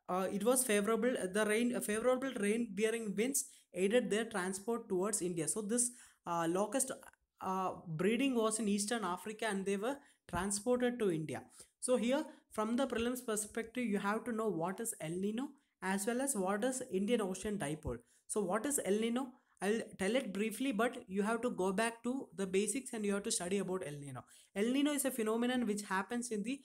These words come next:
Pacific Ocean. So what normally ha-, first I'll tell what normally happens and what happens when El Nino happens. Okay, so normally in the Pacific Ocean, the situation is that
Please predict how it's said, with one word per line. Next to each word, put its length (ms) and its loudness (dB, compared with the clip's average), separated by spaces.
Pacific 440 2
Ocean. 360 -4
So 160 0
what 460 2
normally 540 2
ha-, 200 -2
first 240 0
I'll 140 0
tell 160 0
what 360 0
normally 420 0
happens 440 -2
and 180 -4
what 260 -2
happens 400 -6
when 220 -2
El 100 0
Nino 300 2
happens. 460 -4
Okay, 300 -6
so 260 -2
normally 580 0
in 100 0
the 100 2
Pacific 460 0
Ocean, 400 -2
the 120 2
situation 500 0
is 180 -4
that 240 -4